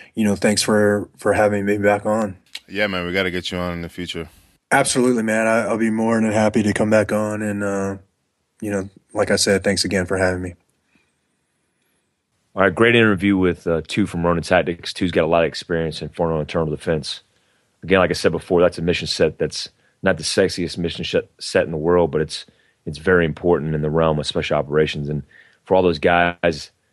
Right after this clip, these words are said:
Speaker 3: that are out there and wanna be part of special operations, just know that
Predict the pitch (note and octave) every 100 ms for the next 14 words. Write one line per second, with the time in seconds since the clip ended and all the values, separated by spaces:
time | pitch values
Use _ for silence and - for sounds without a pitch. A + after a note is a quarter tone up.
0 | _ _ _ - E2 D#2 - _ _ _
1 | - F2 F2+ F2+ - F2+ F2 E2 E2 F2
2 | D2 F#2 F2 - - F#2+ F#2 - - E2+
3 | - D#2+ - D2 D#2 D2+ D#2+ C#2+ - _
4 | _ _ _ _ - F2+ F2+ F2 E2+ D#2
5 | D#2 D2+